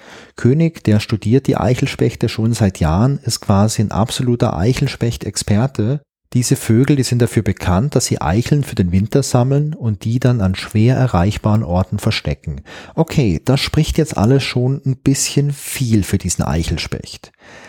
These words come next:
Der Walter König, der beschreibt in dem Artikel dann auch noch die Art und Weise, wie der Eichelspecht vorgeht. Normalerweise nutzen die Spechte alte Bäume und in die Rinde von diesen alten Bäumen,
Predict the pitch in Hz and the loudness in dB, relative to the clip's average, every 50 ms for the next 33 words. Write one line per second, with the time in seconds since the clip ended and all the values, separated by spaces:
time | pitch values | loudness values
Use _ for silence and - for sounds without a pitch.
0 | - - - _ _ _ - 113 107 104 104 104 104 95 107 117 - - 127 - | -20 -20 -20 _ _ _ 2 2 4 4 4 4 4 4 2 2 2 2 0 0
1 | - 113 113 139 160 170 170 - - 139 120 - 131 - - 123 117 120 - 139 | 2 2 2 4 4 2 0 0 0 0 0 0 0 0 2 2 0 2 2 0
2 | 123 120 120 120 113 113 - - 127 123 - 131 123 - 120 117 113 104 107 101 | 0 0 2 2 0 0 0 0 0 0 2 0 0 2 2 0 2 2 0 0
3 | 87 113 104 90 - 113 90 73 85 101 - 120 107 95 85 73 76 85 107 - | 0 -2 -2 -2 -2 -2 0 0 0 2 2 0 0 0 0 0 0 0 -2 -2
4 | - - 123 123 - 113 80 78 90 92 - 113 - - 104 95 - - - - | -2 -2 -2 0 0 2 2 2 2 2 0 -2 -2 -2 -2 -2 -2 -4 -6 -4
5 | - 87 85 95 117 - 131 131 147 170 - - - - - - - - - _ | -2 0 0 0 0 0 0 0 0 -2 -4 -8 -16 -20 -20 -20 -20 -20 -20 _
6 | - 120 104 95 92 87 101 127 147 147 135 131 127 131 123 - 131 123 123 123 | 0 2 2 4 4 4 4 4 4 4 4 2 2 2 2 0 0 0 0 0
7 | - - - 117 107 104 - - - 107 104 - - - 117 - - 90 101 117 | 0 -2 -2 -2 -2 -2 -4 -2 -2 0 0 0 -2 -2 -2 0 2 2 2 2
8 | - - 113 - - 92 87 87 101 120 135 143 151 165 180 175 - _ - - | 2 0 -2 0 0 0 2 4 2 2 2 2 2 2 0 0 -4 _ -4 -2
9 | 104 104 104 - - - 107 104 104 95 104 101 92 98 101 117 147 160 165 160 | -2 -2 -2 -4 -4 -4 -2 -2 0 0 0 0 2 4 4 4 4 4 2 2
10 | 139 - 120 104 107 - - - 139 175 190 - - 120 104 - 90 87 90 104 | 2 0 -2 -2 -2 0 0 2 2 2 2 0 -2 -4 -4 -2 0 0 2 2
11 | 113 123 123 127 135 135 | 2 2 2 0 0 -2